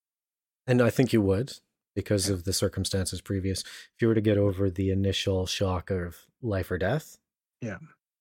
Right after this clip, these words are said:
Speaker 1: I think you would, like, zero in. You'd be on
Speaker 2: Yeah.
Speaker 1: the game quickly.
Speaker 2: Yeah.
Speaker 1: Because you'd al-,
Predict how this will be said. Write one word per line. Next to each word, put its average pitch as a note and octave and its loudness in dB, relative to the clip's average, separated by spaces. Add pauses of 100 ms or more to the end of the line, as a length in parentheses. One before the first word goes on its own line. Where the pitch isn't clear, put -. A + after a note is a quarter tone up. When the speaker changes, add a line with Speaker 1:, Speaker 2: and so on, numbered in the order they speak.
(120)
Speaker 1:
I G#2 -2
think G#2+ 2
you G2+ 2
would, F#2+ 0 (1200)
like, G2+ -2
zero G2 4
in. D#2+ -4 (320)
You'd G2 -4
be F#2+ 0
on F2+ 0
Speaker 2:
Yeah. F2 -2
Speaker 1:
the E2+ -6
game D#2+ -6 (140)
quickly. F#2+ -6 (680)
Speaker 2:
Yeah. A2 -8
Speaker 1:
Because F#2+ -4
you'd G#2 4
al-, G2 2